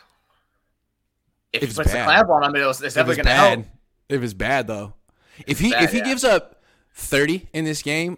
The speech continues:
Speaker 2: who's gonna hire him the next day? Like, "Hey, we wanna introduce our brand new coach." Do
Speaker 1: I'm
Speaker 2: they
Speaker 1: starting to
Speaker 2: hire
Speaker 1: wonder if, if
Speaker 2: I
Speaker 1: he's
Speaker 2: wonder,
Speaker 1: gonna get
Speaker 2: like,
Speaker 1: hired at all.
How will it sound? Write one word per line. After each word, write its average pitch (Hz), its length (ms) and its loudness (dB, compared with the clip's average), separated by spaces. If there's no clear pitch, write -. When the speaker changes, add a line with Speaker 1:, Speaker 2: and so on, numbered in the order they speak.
Speaker 2:
who's 185 280 0
gonna 156 280 -4
hire 143 340 0
him 117 120 -4
the 101 80 -6
next 104 220 -10
day? 85 340 -16
Like, 92 180 -20
"Hey, 104 280 -12
we 95 80 -10
wanna 120 200 -2
introduce 143 640 -4
our 85 200 -10
brand 135 220 -2
new 143 120 -2
coach." 113 500 -6
Do 233 80 2
Speaker 1:
I'm - 20 4
Speaker 2:
they 262 80 6
Speaker 1:
starting 269 180 6
to 254 40 6
Speaker 2:
hire 269 80 4
Speaker 1:
wonder 214 200 0
if, - 80 -12
if 196 60 -20
Speaker 2:
I 165 80 4
Speaker 1:
he's 185 100 6
Speaker 2:
wonder, 226 140 2
Speaker 1:
gonna 190 60 4
get - 20 2
Speaker 2:
like, 156 120 6
Speaker 1:
hired 190 180 -2
at 226 40 -2
all. 269 280 2